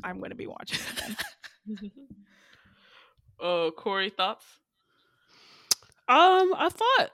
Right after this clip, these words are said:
Speaker 3: this movie, <sighs> it was, mm, it was a fun movie. There was, like, a
Speaker 2: Mm-hmm.
Speaker 3: lot of stuff I was just like, "All right." Like, the fact that, like, she kept getting attacked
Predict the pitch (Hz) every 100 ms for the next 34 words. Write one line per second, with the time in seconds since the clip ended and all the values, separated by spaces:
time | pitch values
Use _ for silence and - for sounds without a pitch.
0 | _ - 269 240 226 247 269 311 320 320
1 | - - - - - - - _ - 220
2 | 359 453 - - - 82 _ _ _ 247
3 | 294 311 311 302 - - _ _ _ _
4 | - - 277 349 381 - 220 214 175 180
5 | 214 277 320 _ - _ - 208 262 254
6 | 185 180 196 190 185 185 175 185 175 165
7 | 151 - - _ - 165 160 160 131 185
8 | 196 190 208 214 - 247 220 190 170 170
9 | - _ _ _ _ _ _ - - -
10 | - - 233 196 - - 202 - 214 208
11 | 190 175 180 170 180 - -